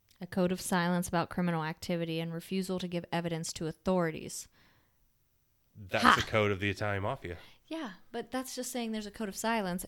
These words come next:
Speaker 1: and refusal to give evidence to authorities against other criminal organizations. That doesn't mean that they were, like, meeting up and, like, saying,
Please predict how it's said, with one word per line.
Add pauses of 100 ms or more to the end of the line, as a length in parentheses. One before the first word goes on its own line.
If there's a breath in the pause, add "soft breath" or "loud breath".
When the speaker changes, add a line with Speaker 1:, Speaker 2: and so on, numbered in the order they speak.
Speaker 1:
and
refusal
to
give
evidence (260 loud breath)
to
authorities
against (300)
other
criminal
organizations. (320 loud breath)
That
doesn't
mean
that
they
were,
like,
meeting
up
and,
like,
saying,